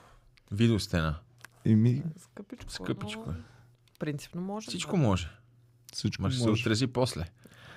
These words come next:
Speaker 3: Именно.
Speaker 1: <laughs> Ще се отрази.
Speaker 3: Именно.
Speaker 2: То, Слави, нали,
Speaker 1: Айде.
Speaker 2: то концерт, дето беше направил за пет милиона, се оплаква, че е на загуба.
Speaker 1: А,
Speaker 2: Така
Speaker 1: не,
Speaker 2: че,
Speaker 1: бе.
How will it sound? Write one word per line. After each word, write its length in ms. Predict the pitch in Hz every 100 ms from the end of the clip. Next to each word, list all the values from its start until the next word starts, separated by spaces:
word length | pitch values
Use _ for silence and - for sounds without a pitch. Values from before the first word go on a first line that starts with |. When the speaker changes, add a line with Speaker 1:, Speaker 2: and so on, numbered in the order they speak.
| - - - -
Speaker 3:
Именно. 460 | 214 208 190 240 302
Speaker 1:
<laughs> 0 |
Ще 200 | 277 311
се 140 | 381
отрази. 500 | - - - 196 180
Speaker 3:
Именно. 420 | 165 233 190 233 277 277 262 - - - -
Speaker 2:
То, 120 | 156
Слави, 420 | 151 180 175 202
нали, 140 | 208 196
Speaker 1:
Айде. 200 | 185 160
Speaker 2:
то 240 | 208 208
концерт, 440 | - 202 - 196 175
дето 200 | 185 185
беше 300 | 175 180 180
направил 420 | 185 160 170 170
за 140 | 170 160
пет 300 | - 165 -
милиона, 460 | 160 147 165 175 175
се 160 | - 143
оплаква, 440 | 127 147 147 151
че 160 | 143 143
е 40 |
на 180 | 127 123
загуба. 440 | 120 123 120 104 -
Speaker 1:
А, 140 | 92
Speaker 2:
Така 160 | 101 117
Speaker 1:
не, 100 | 117
Speaker 2:
че, 80 |
Speaker 1:
бе. 100 | 107